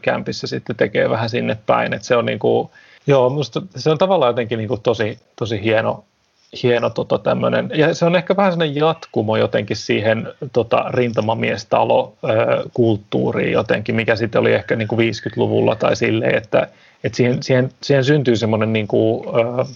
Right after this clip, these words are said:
oma leimansa siihen asiaan. Ja sitä tosiaan edelleenkin niinku, ää,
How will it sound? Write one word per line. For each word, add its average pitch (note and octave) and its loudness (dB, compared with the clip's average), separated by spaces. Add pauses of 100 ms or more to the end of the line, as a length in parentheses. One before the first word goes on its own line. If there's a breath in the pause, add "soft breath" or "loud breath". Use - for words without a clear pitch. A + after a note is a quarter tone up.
(300)
oma C3 4
leimansa A#2+ 2 (100)
siihen B2+ 0
asiaan. C#3 0
Ja C#3+ 4
sitä F3+ 2
tosiaan D3+ 2
edelleenkin C3 0
niinku, A2 -2 (500 loud breath)
ää, A#2 -2